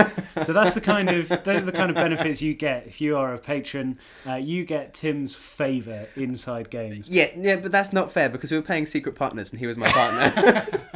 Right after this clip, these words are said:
Speaker 2: <laughs> Oh, that's true. Okay, anyway, Tim, are you ready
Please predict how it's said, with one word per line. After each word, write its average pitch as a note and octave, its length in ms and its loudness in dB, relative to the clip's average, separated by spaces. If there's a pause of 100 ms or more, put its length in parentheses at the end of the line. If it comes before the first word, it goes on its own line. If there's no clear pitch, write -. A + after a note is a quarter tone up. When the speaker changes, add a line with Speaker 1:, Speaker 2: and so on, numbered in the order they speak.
(120)
Speaker 2:
<laughs> - 120 -8 (260)
Oh, C3 160 -6
that's C3+ 140 -12
true. G#2+ 220 -12 (240)
Okay, E3+ 320 4
anyway, D#3+ 540 2 (760)
Tim, E3+ 240 2
are E3 40 0
you G3+ 180 0
ready C3 540 -2